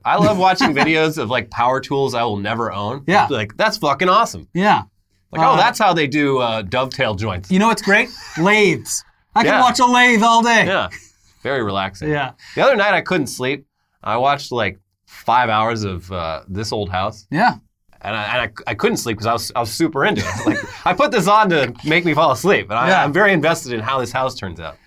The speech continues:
Speaker 2: Yeah, it was funny. I, we got, like, a, a, a, a new dresser or whatever, and it had, like, the dovetail joints on it. And I was like, "Now that's quality craftsmanship."
Speaker 1: Yeah.
Speaker 2: I know what that is now.
Speaker 1: You won't find any of that made in China.
Speaker 2: It's so funny. The older generations are just like, "Yeah, kids these days, they don't know anything about the dovetail joints or
Speaker 1: No.
Speaker 2: power tools or anything." It's like,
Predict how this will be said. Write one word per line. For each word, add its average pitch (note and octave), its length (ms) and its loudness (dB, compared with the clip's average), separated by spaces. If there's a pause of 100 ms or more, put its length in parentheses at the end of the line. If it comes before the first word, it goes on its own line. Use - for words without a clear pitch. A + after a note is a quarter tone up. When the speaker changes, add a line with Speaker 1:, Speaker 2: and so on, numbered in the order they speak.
Speaker 2:
Yeah, A3+ 160 2
it F3 40 0
was E3+ 120 -2
funny. G3 240 2
I, D#3+ 80 0
we F3 140 0
got, F#3+ 200 4
like, F3 180 0
a, D3 880 2
a, D3 60 -6
a, C#3+ 400 -6
a D3 60 -2
new E3+ 200 0
dresser D3 420 -2
or F3 80 2
whatever, G3 280 0
and E3+ 80 -2
it C#3 60 -6
had, D#3 300 0
like, D#3 160 -2
the C#3+ 80 -4
dovetail D3 480 0
joints F#3+ 300 0
on A3 80 4
it. A3+ 40 2
And G#3 60 0
I E3+ 40 2
was C#3+ 60 0
like, C#3+ 120 -2
"Now D3+ 140 2
that's A#3 120 2
quality F#3 360 2
craftsmanship." C#3+ 520 0
Speaker 1:
Yeah. B2+ 220 0 (340)
Speaker 2:
I F#3 80 4
know A3 140 4
what F#3 100 2
that F3+ 160 4
is B3+ 160 2
now. D#3 180 -2 (180)
Speaker 1:
You A#2+ 60 -6
won't D#3 180 0
find E3 260 2
any E3 140 2
of D#3+ 60 0
that E3+ 300 -2
made D3 220 0
in B2+ 100 -4
China. F3+ 500 0 (520)
Speaker 2:
It's - 100 -12
so F#4+ 140 4
funny. A3 240 4
The F3 120 2
older G3+ 180 4
generations F3+ 600 2
are E3 60 -4
just E3 180 -4
like, E3 240 -2
"Yeah, G#3+ 300 2
kids A3+ 200 -2
these A#3 160 0
days, A3 220 2
they A#3 60 0
don't A#3 120 0
know A3+ 120 2
anything A3+ 220 2
about G#3+ 260 2
the G3+ 80 -4
dovetail G#3 440 2
joints D#3+ 320 -2
or E3 200 0
Speaker 1:
No. F#3 180 0
Speaker 2:
power A3+ 240 4
tools F#3 180 0
or F3+ 40 0
anything." E3 180 0
It's D3 100 -6
like, F3 100 -8